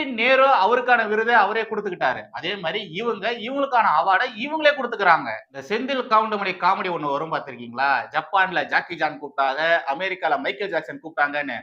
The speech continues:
அத மாதிரிதான் இவங்க என்ன சொல்றாங்க, அந்த மக்கள் எல்லாருமே என்ன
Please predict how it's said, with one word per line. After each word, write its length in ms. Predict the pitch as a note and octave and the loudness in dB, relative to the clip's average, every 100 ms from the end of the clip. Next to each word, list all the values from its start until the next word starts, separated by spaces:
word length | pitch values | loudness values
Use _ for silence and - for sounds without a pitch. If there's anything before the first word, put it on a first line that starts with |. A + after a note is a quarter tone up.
| _ | _
அத 180 | - C#3 | -8 -4
மாதிரிதான் 420 | D#3+ D3 D3 D#3 - _ C3 | -2 -2 0 -2 -4 _ -12
இவங்க 180 | E3+ E3+ | -6 -4
என்ன 160 | D#3+ F3 | -2 -4
சொல்றாங்க, 380 | E3+ C3+ B2+ A#2+ D3 F#3 - _ G#3+ | -4 -2 -2 0 0 0 -4 _ -2
அந்த 120 | A#3 | 0
மக்கள் 400 | A#3+ B3+ D4+ C4+ | 0 2 4 6
எல்லாருமே 340 | B3+ B3+ A#3+ B3 | 4 4 2 -2
என்ன 200 | A3+ G#3+ | -2 0